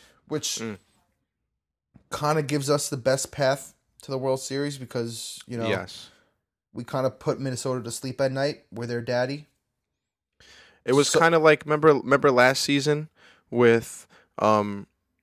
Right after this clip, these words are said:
Speaker 2: how we said, "Wait, maybe Minnesota playing Houston wouldn't be so bad. They've got all these left-handed power
Speaker 1: Yeah.
Speaker 2: bats.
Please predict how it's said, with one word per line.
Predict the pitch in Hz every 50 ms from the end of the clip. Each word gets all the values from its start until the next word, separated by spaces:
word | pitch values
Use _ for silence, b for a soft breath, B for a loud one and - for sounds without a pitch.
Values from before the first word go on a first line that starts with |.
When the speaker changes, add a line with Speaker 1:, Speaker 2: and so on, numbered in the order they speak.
| _ _ _ _ -
Speaker 2:
how | - 104 - 120 113 113
we | 120 113
said, | - - 117 107
"Wait, | 107 139 151 123 - - _ _ b b b b b b b b b b b b _ -
maybe | - 113 123 143 165 170 180 180 160
Minnesota | 135 123 123 131 139 139 135 - - 135 135 135 -
playing | - - - 135 123 117 113
Houston | - 147 151 - - 123 110
wouldn't | 110 120 120 117 110 -
be | - 113 110
so | - - - 107 107
bad. | 98 107 120 160 147 107 104 107 117 123 127 _ _ _ _ _ _ _ _ _ _ _ _ _ -
They've | 113 120 117
got | 139 127 - -
all | 113 117 123 123
these | 127 123 113 110
left-handed | 120 117 117 - - 123 123 117 110 98
power | - - 117 113 139 143 123
Speaker 1:
Yeah. | 131 - 90 95 101
Speaker 2:
bats. | - - - - - - -